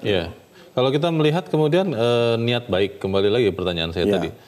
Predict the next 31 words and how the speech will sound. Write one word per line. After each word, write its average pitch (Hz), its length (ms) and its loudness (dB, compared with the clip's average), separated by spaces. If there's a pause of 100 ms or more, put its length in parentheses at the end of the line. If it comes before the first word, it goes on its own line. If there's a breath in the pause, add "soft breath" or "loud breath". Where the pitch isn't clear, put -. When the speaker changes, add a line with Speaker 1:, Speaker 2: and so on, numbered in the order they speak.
(600 loud breath)
Speaker 1:
Ada 139 240 0
tidak 98 260 0
kita 95 140 -2
lihat 92 160 0
indikasi 95 480 0
bahwa 107 640 0
dalam 90 400 -2
hal 92 160 0
ini 104 160 0
kan, 139 140 0 (200)
eh, 90 320 -2
partai 95 540 -2
yang 92 160 -2
diduga 90 320 0
terlibat 90 400 0
adalah 98 240 -2
Speaker 2:
Iya. 95 320 -2
Speaker 1:
P - 80 -20
D 82 160 -2
I 110 80 0
P? 90 40 2 (360 loud breath)
Speaker 2:
Iya. 92 240 -4 (160)
Speaker 1:
Ada 120 180 -2
indikasi 135 460 0
tidak 95 240 0
bahwa 92 160 4
P - 100 0
D 92 160 2
I 90 60 0
P - 100 0
akan 113 540 -4